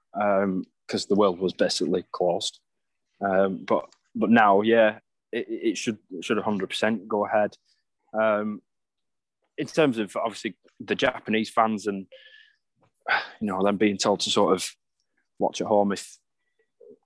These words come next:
if possible and, and whatever, then, you know, if that's what the authorities are saying, then that's what, that's what should happen. Um, which is unfortunate 'cause obviously we've seen at the moment with the Euros that getting fans back into stadiums is so much better than the, um,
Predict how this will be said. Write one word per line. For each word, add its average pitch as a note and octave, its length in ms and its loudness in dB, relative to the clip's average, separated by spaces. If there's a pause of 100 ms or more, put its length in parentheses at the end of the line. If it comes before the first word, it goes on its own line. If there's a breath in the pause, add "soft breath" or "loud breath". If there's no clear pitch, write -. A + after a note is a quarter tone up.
if - 140 -12
possible F#2+ 440 -2
and, F#2 160 -6
and F#2+ 180 -4
whatever, G2+ 580 4
then, G#2+ 340 2 (580 loud breath)
you - 180 -10
know, G2+ 140 2
if G2+ 100 -2
that's - 240 0
what A2+ 160 2
the A2+ 260 2
authorities G#2+ 440 -2
are - 20 -8
saying, A#2 400 -2
then A2+ 120 -2
that's A#2 220 -4
what, B2+ 180 -2 (260)
that's A#2+ 200 -12
what - 160 -10
should A#2 140 -8
happen. B2+ 400 0 (280)
Um, A2 420 0 (800)
which - 180 -14
is G#2 100 -8
unfortunate G#2 600 2
'cause - 160 -6
obviously G2+ 360 2 (480 loud breath)
we've G2 100 -2
seen A2+ 200 2
at - 60 -6
the A2+ 60 2
moment A2+ 300 4
with G2+ 120 -4
the A2 140 2
Euros B2+ 380 4
that G#2+ 140 -8 (420)
getting A2+ 180 -2
fans A#2 300 0
back - 200 -2
into G#2+ 160 -4
stadiums G#2 520 0
is - 100 -2
so A#2 220 2
much F#2+ 260 -6
better F2 300 2
than G2 240 -4
the, G2+ 300 0
um, G2+ 320 0